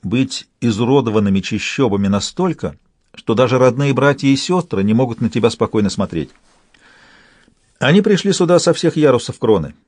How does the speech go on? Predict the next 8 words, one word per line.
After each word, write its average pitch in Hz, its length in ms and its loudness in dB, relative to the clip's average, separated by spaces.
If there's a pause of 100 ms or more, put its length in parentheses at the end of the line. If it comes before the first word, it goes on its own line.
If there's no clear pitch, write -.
(880)
из 123 120 0
знатных 131 560 0
торговых 113 460 0
кланов 110 560 0 (800)
и 107 140 0
из 113 100 -2
тех 131 180 0
семейств, 123 680 -2